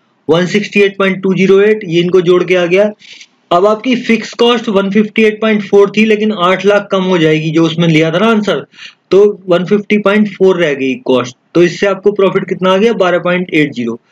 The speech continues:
ये वन फिफ्टी क्यों हो गई? वन फिफ्टी इसलिए हो गई कि जो आपकी वन फिफ्टी एट पॉइंट फ़ोर थी वो कह रहे थे कि इसमें आपका अल्टरनेटिव अगर ए चूज करते हैं, आठ लाख कम हो जाएगी। ये कॉस्ट लिखा ना कि आपकी कॉस्ट, फिक्स कॉस्ट आठ लाख रुपए कम हो जाएगी।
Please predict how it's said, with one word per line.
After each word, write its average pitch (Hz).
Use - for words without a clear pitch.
ये 180
वन 202
फिफ्टी 208
क्यों 214
हो 214
गई? 254
वन 214
फिफ्टी 208
इसलिए 214
हो 202
गई 233
कि -
जो 196
आपकी 202
वन 190
फिफ्टी 214
एट 208
पॉइंट 208
फ़ोर 202
थी 226
वो 220
कह 208
रहे 208
थे 214
कि 220
इसमें 208
आपका 156
अल्टरनेटिव 196
अगर 202
ए 196
चूज 196
करते 190
हैं, 226
आठ 196
लाख 196
कम 175
हो 151
जाएगी। 127
ये 131
कॉस्ट 156
लिखा 170
ना 233
कि 202
आपकी 196
कॉस्ट, 190
फिक्स 175
कॉस्ट 208
आठ 160
लाख 180
रुपए 202
कम 196
हो 160
जाएगी। 117